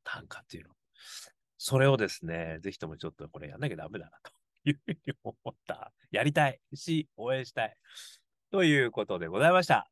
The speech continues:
少しでも参考になりましたら幸いです。ということで、YouTube、ポッドキャスト、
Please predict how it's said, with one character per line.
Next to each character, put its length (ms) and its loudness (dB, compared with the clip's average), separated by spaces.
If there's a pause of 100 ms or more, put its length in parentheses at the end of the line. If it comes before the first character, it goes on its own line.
(140)
少 80 0
し 60 -10
で 100 -4
も 140 -4
参 240 -2
考 140 0
に 60 -2
な 60 2
り 60 2
ま 80 0
し 60 -8
た 80 2
ら 180 4
幸 340 -2
い 60 -2
で 240 4
す。 60 -14
と 80 -4
い 20 0
う 40 0
こ 80 -2
と 40 -2
で、 60 0
YouTube、 300 0
ポ 100 -6
ッ 20 -12
ド 80 -8
キ 80 -4
ャ 60 0
ス 40 -6
ト、 220 0